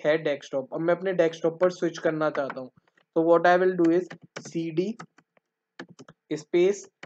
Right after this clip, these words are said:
and desktop। Now guys इसमें एक चीज़ मैं आपको important बना-, बताना चाहता हूँ, that जितनी भी हम कमांड्स type कर रहे हैं ये सब case sensitive है। Like सीडी मैंने अगर small में type करा है then it would be small,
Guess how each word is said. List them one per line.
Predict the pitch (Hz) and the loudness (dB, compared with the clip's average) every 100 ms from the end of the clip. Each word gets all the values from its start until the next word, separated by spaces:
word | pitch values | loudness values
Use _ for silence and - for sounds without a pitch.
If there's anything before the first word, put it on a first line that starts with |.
| - - 165 | -20 -12 -4
and | 180 | -2
desktop। | 170 151 - - 135 120 _ _ - _ _ _ _ _ _ _ _ - | 0 0 -2 -6 -6 -8 _ _ -20 _ _ _ _ _ _ _ _ 0
Now | 170 | 2
guys | 185 196 208 | 6 6 6
इसमें | 202 208 185 | 0 -4 -2
एक | 180 180 185 | 0 0 -2
चीज़ | 190 190 | -10 -2
मैं | 190 | 0
आपको | 185 185 185 | 0 2 0
important | 170 170 170 180 | 4 2 2 2
बना-, | 175 165 165 165 | 2 2 0 0
बताना | 156 156 160 175 | -4 2 2 4
चाहता | 180 151 156 | 4 2 2
हूँ, | 185 - _ _ - | -2 -6 _ _ -4
that | 151 185 175 | 2 2 0
जितनी | 160 160 175 180 | -8 -4 -2 0
भी | 190 | 2
हम | 208 | 2
कमांड्स | - 170 170 180 - | 2 4 4 2 2
type | 175 170 170 | 4 4 4
कर | 160 | 0
रहे | 160 160 | 2 2
हैं | |
ये | 170 | 0
सब | 170 185 | -2 -4
case | - 175 175 180 | 0 2 2 2
sensitive | 165 160 160 151 139 | 0 0 0 0 -2
है। | 131 _ _ - 156 | -8 _ _ -4 2
Like | 180 | 2
सीडी | 180 - 175 175 190 | 0 -8 -6 -6 -4
मैंने | 190 190 | 0 2
अगर | 185 190 185 | 2 0 -2
small | 185 175 175 | 0 2 4
में | 185 | 4
type | 180 165 165 | 4 2 4
करा | 165 170 | 4 6
है | 180 | 4
then | 185 | 0
it | 180 175 156 | 0 -4 -2
would | 170 165 | -2 -4
be | 190 196 160 | -8 -8 -8
small, | - 160 143 | -2 0 0